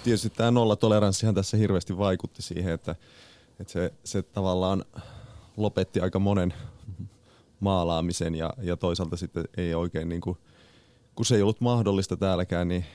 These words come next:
niin ei sitä niinku ihmiset suuntaudukaan oikein tavallaan siihen. Ja, ja sitten toisaalta siinä niinku kesti aika kauan, kauan tavallaan, että, että tosiaan toivuttiin siitä. Ja noissa muraaleissakin se on hauska, että niitä ei, niitä ei oikein, ei niitä ole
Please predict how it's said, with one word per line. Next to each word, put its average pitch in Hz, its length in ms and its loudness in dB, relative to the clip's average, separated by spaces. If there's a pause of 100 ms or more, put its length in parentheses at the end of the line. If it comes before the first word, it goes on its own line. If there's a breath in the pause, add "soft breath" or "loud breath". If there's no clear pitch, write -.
niin 87 160 -2
ei 90 120 -2
sitä 82 140 -4
niinku 92 300 -2 (200)
ihmiset 98 340 -10
suuntaudukaan 80 720 -4
oikein - 240 -8
tavallaan - 360 -6 (220 soft breath)
siihen. 82 420 -10
Ja, 80 100 -10 (880 soft breath)
ja 98 80 -6
sitten 92 260 -2
toisaalta 95 400 2
siinä 90 220 0
niinku 92 160 -2
kesti 98 320 0
aika 92 140 -2
kauan, 92 480 2 (480 soft breath)
kauan 95 340 -2
tavallaan, 85 500 0
että, - 240 -6 (180)
että - 180 -12
tosiaan 87 300 -4
toivuttiin 90 520 0
siitä. 82 240 -6
Ja 82 160 -4 (840 soft breath)
noissa 98 300 2
muraaleissakin 101 580 2
se 104 100 0
on 101 80 4
hauska, 98 280 2
että 92 160 -2
niitä 92 240 2
ei, 92 80 0 (120)
niitä 98 240 0
ei 92 60 4
oikein, 92 280 2 (420)
ei 101 140 2
niitä 98 180 4
ole 101 80 2